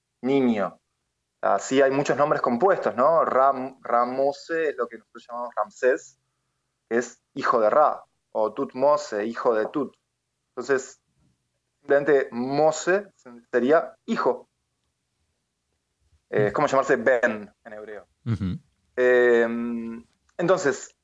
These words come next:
Speaker 1: lo que él va a situar, él va a decir lo siguiente. Moisés era un egipcio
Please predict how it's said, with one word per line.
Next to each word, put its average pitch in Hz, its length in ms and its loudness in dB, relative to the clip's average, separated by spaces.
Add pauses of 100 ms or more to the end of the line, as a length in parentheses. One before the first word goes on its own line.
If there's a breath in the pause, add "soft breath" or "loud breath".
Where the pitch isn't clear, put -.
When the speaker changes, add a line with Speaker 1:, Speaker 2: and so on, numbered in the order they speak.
Speaker 1:
lo 143 300 2
que 143 840 2
él 233 220 2
va 233 80 4
a - 20 -10
situar, 170 800 0
él 185 100 2
va 185 80 4
a 175 40 0
decir 170 240 -6
lo 170 40 0
siguiente. 113 420 -4
Moisés 139 580 -4
era 123 120 -2
un 123 100 -4
egipcio 202 560 -4